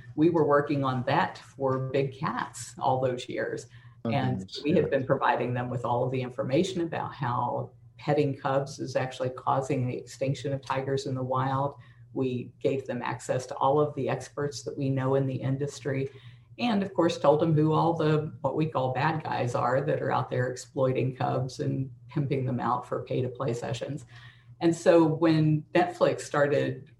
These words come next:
Speaker 1: pitching this thing called Tiger King, we called them up. We were like, "Who's doing that show?" 'Cause everybody in this industry knows
Speaker 2: <laughs>
Speaker 1: who's working on what. And all of a sudden they didn't wanna talk to us.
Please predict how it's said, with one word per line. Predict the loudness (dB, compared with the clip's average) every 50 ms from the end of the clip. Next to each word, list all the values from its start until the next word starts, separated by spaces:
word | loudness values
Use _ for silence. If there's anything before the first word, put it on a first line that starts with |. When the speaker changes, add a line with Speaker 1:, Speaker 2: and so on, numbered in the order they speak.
| _ -20 _ -20 _ _ _ -2
Speaker 1:
pitching | -2 0 0 0 0 0 2 2
this | 0 0 0 0
thing | 0 0 0 0
called | 0 0 0 0 -2
Tiger | -2 0 0 2 2 0 0
King, | 0 -2 -2 -2 0
we | 0 0 0
called | 2 2 2 2 2
them | 2 0
up. | -2 0 0
We | 2 2
were | 4
like, | 4 2 2 0 -2
"Who's | -6 -2 2
doing | 4 4 6 6 4
that | 2 0 -2 -2
show?" | 0 2 2 2 2
'Cause | 2 2 2 4
everybody | 4 4 4 4 4 4 4
in | 4 2
this | 2 0 2 2
industry | 2 2 0 -2 -2 -2 -2 -2 0
knows | 2 4 4 6 6 4 2 -2 -2 2
Speaker 2:
<laughs> | 2 2 4 4 2
Speaker 1:
who's | 2 2 0 -2 -2 4
working | 4 4 4 4 0 0
on | 2 0 0 2
what. | 4 4 4 4 4 0 -6 -12 -16 -18 -18 -20 -20 -18 -8 0
And | 2 4 4 4 4 6
all | 6 6 6
of | 4 2
a |
sudden | 2 4 4 4 4
they | 4 2 4
didn't | 4 4 4
wanna | 2 -2 -2 -2
talk | 0 0 -2 -2 -4 -6
to | -6 -6
us. | -4 -6 -6 -10